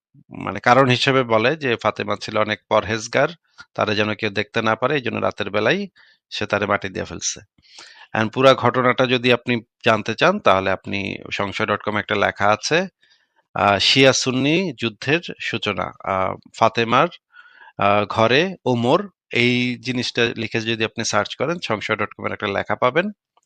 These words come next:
ওই লেখাটা পুরাটা পড়েন। এই জিনিসটা সরাসরি কোনো সহিহ হাদিসের ভিতরে নাই যে ফাতেমার ঘরে ওমর বা ওমরের একজন শিষ্য গিয়ে লাথি মারছিল। এটা মা-, মু-, সুন্নিদের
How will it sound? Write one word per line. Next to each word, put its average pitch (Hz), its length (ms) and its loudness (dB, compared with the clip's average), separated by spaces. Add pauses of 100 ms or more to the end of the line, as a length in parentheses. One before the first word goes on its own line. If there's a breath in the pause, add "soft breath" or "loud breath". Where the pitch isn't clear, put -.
(540 loud breath)
ওই 127 100 2
লেখাটা 127 320 4
পুরাটা 135 380 2 (120)
পড়েন। 147 380 2 (800 soft breath)
এই 151 180 6
জিনিসটা 175 480 4
সরাসরি 135 480 4
কোনো 131 200 -2
সহিহ 120 380 0
হাদিসের 117 340 -2
ভিতরে 110 280 -2
নাই 107 420 -2 (320)
যে 101 260 0
ফাতেমার 101 460 -4
ঘরে 101 540 -2
ওমর 123 360 0
বা 123 120 2
ওমরের 104 420 0
একজন 101 440 -2
শিষ্য - 500 0 (120)
গিয়ে 107 160 2
লাথি 101 300 -2
মারছিল। 113 380 -2
এটা 110 380 0 (140)
মা-, 98 280 -2 (120)
মু-, 117 140 -4
সুন্নিদের 139 500 2